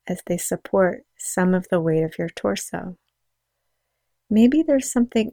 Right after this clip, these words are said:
else drawing your attention right now. See if you can remain present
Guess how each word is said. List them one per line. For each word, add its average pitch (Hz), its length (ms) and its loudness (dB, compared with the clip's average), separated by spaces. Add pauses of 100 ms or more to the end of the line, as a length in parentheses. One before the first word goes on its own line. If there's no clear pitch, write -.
else 220 400 -4
drawing 190 460 0
your 196 140 0
attention 180 560 -6
right - 280 -8
now. 156 280 -10 (3750)
See - 240 0
if 202 180 4
you 240 80 4
can 247 220 4
remain 226 380 6
present 190 680 -4